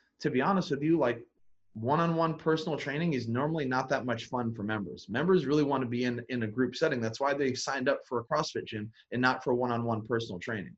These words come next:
right? Um, uh, m-, I love small, I love small group training. It's something that I fell in love with when I started doing CrossFit. I love being coached. I love being around other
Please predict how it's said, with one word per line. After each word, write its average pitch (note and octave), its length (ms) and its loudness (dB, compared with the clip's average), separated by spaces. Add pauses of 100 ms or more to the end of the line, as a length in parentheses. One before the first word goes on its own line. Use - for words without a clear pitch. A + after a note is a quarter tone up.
(100)
right? A#2+ 240 0 (100)
Um, G2+ 380 -2 (720)
uh, A#2+ 200 4 (420)
m-, B2 180 -6 (140)
I C3+ 160 8
love C#3+ 320 8
small, B2 580 4
I A#2+ 80 2
love C3 240 4
small B2 300 2
group B2 260 0
training. B2+ 400 0
It's A2+ 180 -6
something B2 420 -2
that A2 220 4
I A2+ 140 2
fell A#2 300 0
in A2+ 60 -2
love A2+ 220 0
with A#2+ 160 2
when A#2 140 -2
I A2 80 0
started A2+ 320 0
doing G#2+ 280 -4
CrossFit. A#2 460 0
I A2 60 -2
love A2+ 260 0
being G2+ 260 -6
coached. B2 400 2
I A2+ 40 0
love A2+ 220 0
being A2+ 160 0
around G#2+ 320 -2
other G2 160 -8